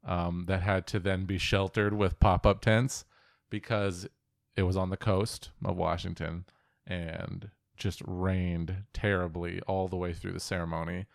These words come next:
Of course, it got pretty nice after the <laughs> ceremony, but yeah, leading up to the whole setup, the whole ceremony, all really bad weather. <laughs>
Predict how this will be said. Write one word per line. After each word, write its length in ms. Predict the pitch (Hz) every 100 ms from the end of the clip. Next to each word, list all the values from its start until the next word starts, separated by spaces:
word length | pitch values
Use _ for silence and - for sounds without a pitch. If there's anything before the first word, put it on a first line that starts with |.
| _ _ _ _ _ _ -
Of 120 | -
course, 640 | 127 101 107 - - - _ _ _ _ _ _ _ _
it 160 | 107 98
got 300 | 95 90 - _
pretty 220 | - 104
nice 440 | 87 80 85 - - -
after 320 | 82 - 87
the 60 | 85
<laughs> 0 |
ceremony, 840 | - - - - 175 165 160 131 - - - - _ _ -
but 380 | 113 107 - _ _ _
yeah, 240 | 139 135 113
leading 400 | 123 156 147 135
up 180 | 135 -
to 460 | 135 131 131 120 -
the 120 | 107
whole 200 | 110 131
setup, 760 | - 123 117 110 107 - 107 -
the 100 | 98
whole 180 | 127 123
ceremony, 840 | 117 101 95 92 92 92 87 90 _
all 320 | 113 113 107
really 360 | 98 107 110 101
bad 280 | 95 92 90
weather. 320 | 92 107
<laughs> 40 | 131